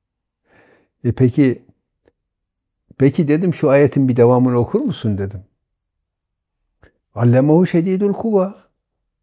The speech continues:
"Kim o?" dedim. Adam böyle yaptı. "Cebrail." dedi. <laughs> "Bak kim öğretmiş?" dedim, "onun konuşmalarını Cebrail öğretmiş."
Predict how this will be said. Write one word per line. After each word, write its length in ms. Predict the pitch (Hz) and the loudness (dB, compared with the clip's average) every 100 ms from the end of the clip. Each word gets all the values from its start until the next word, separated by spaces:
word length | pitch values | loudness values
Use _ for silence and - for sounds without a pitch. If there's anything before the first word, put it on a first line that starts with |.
| _ _ | _ _
"Kim 220 | - 226 | -2 2
o?" 120 | 226 | 2
dedim. 320 | 175 156 208 254 _ _ _ _ _ _ _ _ _ | 2 0 -4 -6 _ _ _ _ _ _ _ _ _
Adam 340 | 127 117 120 113 | -8 -4 -4 -4
böyle 240 | 123 123 | -4 -4
yaptı. 440 | 123 120 - - 120 _ _ _ _ _ _ _ _ _ _ _ _ _ _ _ - - - 143 139 _ _ - | -4 -6 -10 -18 -20 _ _ _ _ _ _ _ _ _ _ _ _ _ _ _ -20 -20 -20 -18 -18 _ _ -20
"Cebrail." 600 | - 147 147 180 208 247 | -2 -2 0 -2 -2 -2
dedi. 180 | 233 254 - - _ _ _ _ - | -2 -4 -6 -20 _ _ _ _ -4
<laughs> 100 | - _ _ - - _ 143 | -4 _ _ -20 -20 _ -8
"Bak 80 | - | 0
kim 180 | 214 285 | 2 4
öğretmiş?" 480 | 247 240 - - | 4 4 2 2
dedim, 240 | 185 196 185 | 2 4 4
"onun 160 | 175 | 2
konuşmalarını 760 | 180 185 185 - 165 185 196 208 | 4 2 2 4 4 6 4 4
Cebrail 420 | 190 175 202 240 | 4 6 6 6
öğretmiş." 440 | 226 190 156 220 | 6 4 2 -8